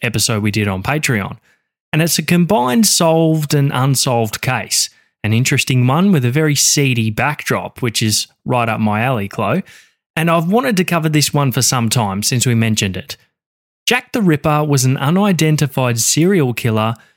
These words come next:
who attacked and murdered predominantly female sex workers in the Whitechapel area of London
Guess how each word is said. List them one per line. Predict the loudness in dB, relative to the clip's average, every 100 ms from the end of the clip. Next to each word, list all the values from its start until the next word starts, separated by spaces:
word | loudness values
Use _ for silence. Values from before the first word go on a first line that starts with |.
| _
who | 2
attacked | 2 0 -4 -4 -2
and | 2 4
murdered | 4 2 0 0
predominantly | 0 0 0 2 2 0
female | 0 0 2 2 0
sex | 0 0 -2 -2 -2
workers | 0 0 0 -2
in | -2 0
the | 0
Whitechapel | 0 0 -2 -2 -4 -4 -2 -2
area | 0 0 0 0
of | 0 0
London | 0 2 2 2 -2